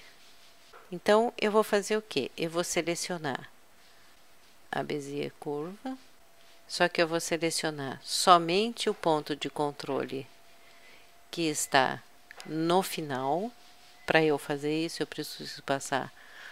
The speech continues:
para o modo de edição e vir aqui e selecionar esse ponto de controle.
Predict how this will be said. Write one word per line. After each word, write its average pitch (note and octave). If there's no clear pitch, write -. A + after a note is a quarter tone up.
para D3
o C#3+
modo C3
de C#3
edição D#3+
e A3+
vir G#3+
aqui G#3
e G#3
selecionar F#3+
esse F3+
ponto E3+
de E3
controle. -